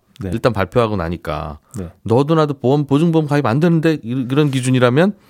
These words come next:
Speaker 2: 네.
Speaker 1: "아, 그래요? 그러면 또 다시 보증보험 기준을 그럼 완화해드리겠습니다." 했다가 이렇게 된 거잖아요.
Speaker 2: 네, 맞습니다.
Speaker 1: 그랬다가 다시 강화하고 이게 뭐 하는 겁니까, <laughs> 이게?
Speaker 2: 일단은 근데 이제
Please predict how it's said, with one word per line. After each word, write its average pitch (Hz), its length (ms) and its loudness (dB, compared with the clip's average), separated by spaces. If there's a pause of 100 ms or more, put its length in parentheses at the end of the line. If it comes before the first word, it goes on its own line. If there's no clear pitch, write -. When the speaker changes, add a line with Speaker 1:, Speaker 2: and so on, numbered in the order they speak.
Speaker 2:
네. 90 180 -12
Speaker 1:
"아, 107 140 -8
그래요? 117 440 0
그러면 147 320 0
또 139 100 -4
다시 104 420 -6 (180)
보증보험 131 440 0
기준을 113 300 0
그럼 117 240 0 (240)
완화해드리겠습니다." 113 1040 2
했다가 170 360 0
이렇게 139 280 -2
된 120 180 -2
거잖아요. 78 640 -6
Speaker 2:
네, 92 280 -8
맞습니다. 92 400 -12 (100)
Speaker 1:
그랬다가 170 320 -2
다시 113 220 -6
강화하고 95 560 -2
이게 160 140 -2
뭐 120 220 0
하는 185 180 0
겁니까, 95 320 -4 (140)
<laughs> - 100 -20
이게? 95 400 -4 (280)
Speaker 2:
일단은 123 340 -6
근데 131 180 -2
이제 127 180 -2